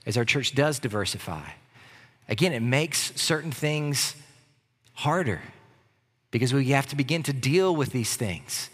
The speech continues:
that we maybe we're unaware of where we often find our identity. And again, I think so much of this right now is politically.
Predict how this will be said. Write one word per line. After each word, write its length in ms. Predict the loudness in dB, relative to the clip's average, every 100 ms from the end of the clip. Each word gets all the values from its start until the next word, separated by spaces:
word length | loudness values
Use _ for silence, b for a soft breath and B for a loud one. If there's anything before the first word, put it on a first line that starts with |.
| B B B _
that 100 | 2
we 280 | 2 0 -2 -12 -20 -20 -20 _ 0
maybe 180 | 2 4
we're 180 | 2
unaware 480 | 2 0 2 4 4
of 80 | 2
where 80 | 2
we 120 | 0
often 340 | 2 0 -2
find 320 | -2 -2 0 0
our 80 |
identity. 560 | 0 0 -4 -6 -10 -14 -20 _ _ _ _ _ _ -10 0
And 80 |
again, 180 | 2 2
I 40 | 0
think 160 | 0
so 220 | 0 0
much 220 | 0 0 0
of 60 |
this 180 | 0 0
right 160 | 0 0
now 180 | 0
is 100 | 0
politically. 680 | -2 -2 2 0 -2 -10 -12